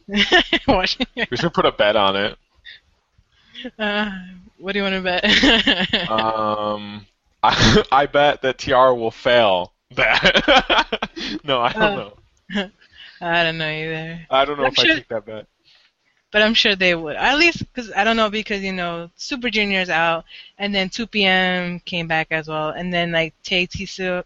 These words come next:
Speaker 1: Tae Tiso, whatever, is back. So, I don't know.
Speaker 2: I don't think they were gonna win anyways. Let's be real.
Speaker 1: Yeah.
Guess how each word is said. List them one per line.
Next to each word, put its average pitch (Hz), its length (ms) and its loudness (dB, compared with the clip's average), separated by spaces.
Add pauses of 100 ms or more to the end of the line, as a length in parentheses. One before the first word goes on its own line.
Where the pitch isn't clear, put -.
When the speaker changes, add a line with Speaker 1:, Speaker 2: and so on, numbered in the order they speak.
Speaker 1:
Tae 170 160 -12
Tiso, 170 440 -8
whatever, 185 540 2 (380)
is 165 120 -14
back. 156 540 0
So, 151 380 -6 (280)
I 156 200 -14
don't 165 140 -16
know. 202 200 -16 (840)
Speaker 2:
I 143 120 2
don't 151 160 -4
think 131 200 -8
they 110 100 -2
were 98 140 -8
gonna 87 180 -14
win 78 240 -20
anyways. - 680 -20
Let's - 180 -20
be - 140 -20
real. - 280 -20 (1200)
Speaker 1:
Yeah. 160 500 -10